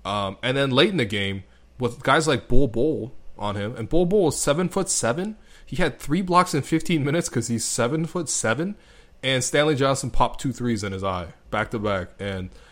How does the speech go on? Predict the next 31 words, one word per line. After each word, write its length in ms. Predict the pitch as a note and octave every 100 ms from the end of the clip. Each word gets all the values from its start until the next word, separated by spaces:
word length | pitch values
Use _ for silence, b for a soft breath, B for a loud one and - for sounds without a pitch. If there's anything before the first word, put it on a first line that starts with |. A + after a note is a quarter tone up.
| B B
Stanley 300 | - C3+ F3+
was 160 | A#2+ -
phenomenal 440 | G2+ A2 G#2 F2
today, 200 | - F2+
man. 280 | F2 F2+ F#2
Uh, 60 | G2+
he, 340 | G2 A#2+ B2+ -
you 220 | - A2
know, 60 | A2
you, 200 | G2+ A#2+ - -
and, 260 | G2+ E2
and, 120 | G2+ - - _ -
you 100 | A#2+
know, 60 |
what's 220 | B2 B2
really 320 | G#2+ C#3+ A3 D#3+
impressive 480 | A2 A2+ G#2+ G#2
is 160 | G2 F#2+
that, 240 | F#2 F#2+ b b b -
you 80 |
know, 100 | A2
he's 380 | F#2+ - C3 A#2+
taken 240 | - F3 F#3+
to 80 |
this 140 | C3+ A#2
point 280 | - B2+ C#3+
guard 220 | G2 F#2
role 340 | F2+ F2 F#2 -
where, 300 | G2 F2+ F2+ - - - - - - - - - -
you 80 | A2+
know, 220 | G2 F#2+